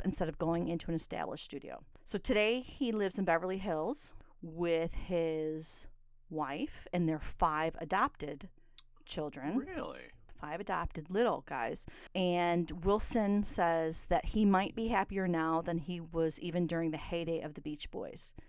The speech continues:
Speaker 1: He says, "Because I'm having more fun than I did as Beach Boy, because I'm no longer a Beach Boy.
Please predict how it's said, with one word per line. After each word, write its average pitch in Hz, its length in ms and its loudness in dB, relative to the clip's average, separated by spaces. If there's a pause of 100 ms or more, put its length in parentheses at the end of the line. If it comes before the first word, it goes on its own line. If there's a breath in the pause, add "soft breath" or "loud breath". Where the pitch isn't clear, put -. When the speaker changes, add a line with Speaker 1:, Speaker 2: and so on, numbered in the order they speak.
(260 loud breath)
Speaker 1:
He 170 140 -8
says, 151 400 0
"Because 160 260 -6
I'm 156 120 -4
having 170 600 0 (220)
more 180 200 2
fun 208 300 2
than 196 80 2
I 180 80 0
did 160 180 -4
as 160 140 -4
Beach 151 280 -6
Boy, 156 300 -2 (360 loud breath)
because 170 360 0
I'm 190 140 8
no 220 120 6
longer 214 300 4
a 156 60 -2
Beach - 240 -10
Boy. - 240 -10